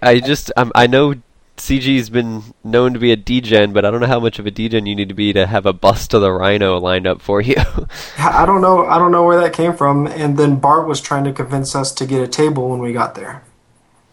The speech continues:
Speaker 1: I've never been to the Rhino, so
Speaker 2: I actually didn't make the trip because I had to get up early, and it was already close to two, so there's no telling what time those guys
Speaker 1: Have
Speaker 2: got
Speaker 1: you,
Speaker 2: home.
Speaker 1: have you been there before?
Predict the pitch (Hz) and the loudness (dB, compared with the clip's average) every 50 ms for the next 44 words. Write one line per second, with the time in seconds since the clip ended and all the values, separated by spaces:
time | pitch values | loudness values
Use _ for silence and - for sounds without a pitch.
0 | _ _ _ _ _ _ _ _ _ _ _ _ - _ - 110 127 135 131 123 | _ _ _ _ _ _ _ _ _ _ _ _ -8 _ 0 2 6 6 6 6
1 | 110 120 117 110 104 98 92 95 92 92 92 87 85 90 98 - - - 104 95 | 4 2 0 0 -2 -2 -2 0 0 0 0 -2 -4 -8 -12 -10 -4 0 2 2
2 | 90 90 90 90 101 - _ _ _ _ _ _ - 185 220 247 240 - - 214 | 2 2 2 0 -4 -8 _ _ _ _ _ _ 2 2 2 2 0 -2 -2 -4
3 | 185 147 139 160 160 160 147 151 151 143 143 - - 131 - - - 131 117 98 | -4 -2 0 2 2 2 2 0 -2 -4 -4 -6 -8 -10 -10 -8 -6 -6 -6 -6
4 | - - - - - - _ _ _ - 143 131 - - 127 127 123 120 - - | -8 -14 -20 -20 -20 -20 _ _ _ -12 -12 -10 -6 -6 -4 -4 -4 -6 -6 -6
5 | 131 165 175 165 147 147 135 139 131 131 127 127 - - - 127 127 127 131 131 | -4 -2 -2 -2 -4 -4 -4 -2 -2 -2 -2 -4 -4 -6 -6 -6 -6 -4 -4 -4
6 | 127 131 131 - _ _ _ _ _ 131 135 143 160 165 160 147 147 147 143 139 | -6 -6 -8 -12 _ _ _ _ _ -2 0 2 2 2 2 2 2 2 2 0
7 | 131 - - 139 131 - - 127 123 - - 131 127 127 123 - - - - - | -2 -2 -2 -4 -4 -4 -6 -8 -8 -4 -2 -2 -2 -4 -6 -12 -16 -20 -20 -14
8 | - - - 135 123 139 143 147 156 156 139 131 - - 139 135 131 127 127 131 | -10 -6 -4 -2 0 2 2 2 2 2 0 0 0 0 0 2 2 0 -2 -4
9 | 127 123 - 135 127 120 120 117 120 117 113 113 - 113 107 107 101 127 - - | -6 -4 -4 -4 -4 -4 -6 -8 -8 -10 -10 -10 -10 -10 -8 -8 -10 -10 -12 -12
10 | - - - - _ _ _ _ _ - - _ _ _ _ _ _ - - - | -14 -14 -18 -20 _ _ _ _ _ -20 -20 _ _ _ _ _ _ -20 -12 -2
11 | - 113 120 123 123 117 - - - - - - 120 120 120 113 117 117 117 113 | 0 2 2 2 0 -4 -6 -10 -10 -6 -2 0 0 2 2 2 4 4 2 4
12 | 110 110 117 123 127 135 - - 151 151 160 | 4 4 4 4 2 0 0 0 0 0 0